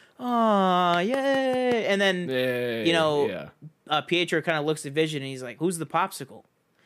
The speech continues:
Speaker 1: Um, <laughs>
Speaker 2: <laughs>
Speaker 1: so then, uh, basically, uh, I hate to poop on the parade, but I don't think
Speaker 2: Oh, boy.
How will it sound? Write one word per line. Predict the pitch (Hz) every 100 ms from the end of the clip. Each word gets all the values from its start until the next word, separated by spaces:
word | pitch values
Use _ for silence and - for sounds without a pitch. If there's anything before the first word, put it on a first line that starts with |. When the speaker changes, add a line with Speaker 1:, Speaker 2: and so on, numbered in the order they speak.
| _ _
Speaker 1:
Um, | 175 175 160 151 147 196 196 - - -
<laughs> | 214 - - - - -
Speaker 2:
<laughs> | 277 - - 247 - 247 - - 220
Speaker 1:
so | - 196 185
then, | 185 196 196 190 -
uh, | 175 160 151 147
basically, | 143 160 151 151 151 139 135 _ - _ _ _ _ _ _ _ _ _
uh, | 139 139 135 127 123 104 _ _ _ _ _ -
I | 160 214 226 180
hate | 175 180
to |
poop | - 190 170
on | 165
the | 139
parade, | - 139 139
but | 120 -
I | 147 175
don't | 151 139 156 160 - -
think | 156 147 -
Speaker 2:
Oh, | -
boy. | 69 156